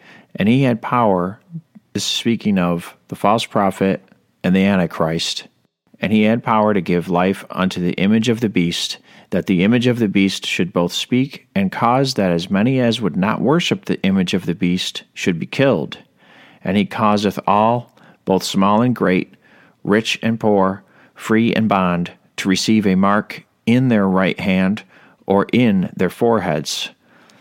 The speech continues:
and that no man might buy or sell,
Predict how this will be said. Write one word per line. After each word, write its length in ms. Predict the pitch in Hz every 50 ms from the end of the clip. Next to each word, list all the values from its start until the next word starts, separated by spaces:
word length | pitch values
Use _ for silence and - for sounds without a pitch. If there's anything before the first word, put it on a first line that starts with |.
| _ _ _ _ _
and 160 | - 95 98
that 200 | 98 90 - -
no 180 | 92 104 113 127
man 340 | 139 131 113 107 104 104 104
might 280 | 98 90 87 - -
buy 260 | 92 95 101 104 107
or 200 | - - 98 104
sell, 500 | 95 - - 110 95 82 76 67 67 -